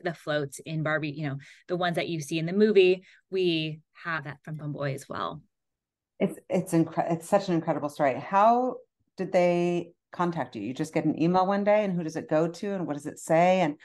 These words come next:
Speaker 2: what's your lens that you look through to make sure that it's, um,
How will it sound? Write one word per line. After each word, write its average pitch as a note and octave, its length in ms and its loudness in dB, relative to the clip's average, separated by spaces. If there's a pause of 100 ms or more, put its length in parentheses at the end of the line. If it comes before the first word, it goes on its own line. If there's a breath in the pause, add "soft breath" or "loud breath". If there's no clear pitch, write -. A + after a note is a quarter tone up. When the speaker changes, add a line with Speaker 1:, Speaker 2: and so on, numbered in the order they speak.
(200 loud breath)
Speaker 2:
what's G3 260 0
your A3 140 0 (120)
lens E3+ 440 2
that - 160 -4
you D3 180 -4
look D3 280 -6
through D3 240 -6
to C#3+ 60 -4
make C#3+ 220 -2
sure D3 320 -4
that D3 220 -4
it's, - 460 -6 (580 soft breath)
um, B2+ 640 -2